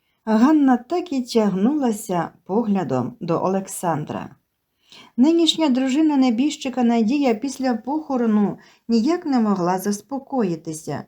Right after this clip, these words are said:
чому Ганна досі нерівно дихає до Олександра.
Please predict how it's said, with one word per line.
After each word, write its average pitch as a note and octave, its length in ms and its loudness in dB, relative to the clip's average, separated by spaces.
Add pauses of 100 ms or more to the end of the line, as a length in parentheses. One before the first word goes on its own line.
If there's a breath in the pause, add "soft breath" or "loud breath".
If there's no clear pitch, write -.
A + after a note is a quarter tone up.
чому G#3 420 2
Ганна F#3 640 -2 (340 soft breath)
досі A#3+ 460 -2
нерівно G3+ 520 2
дихає A3+ 560 -2
до E3 240 -4
Олександра. D#3+ 840 -8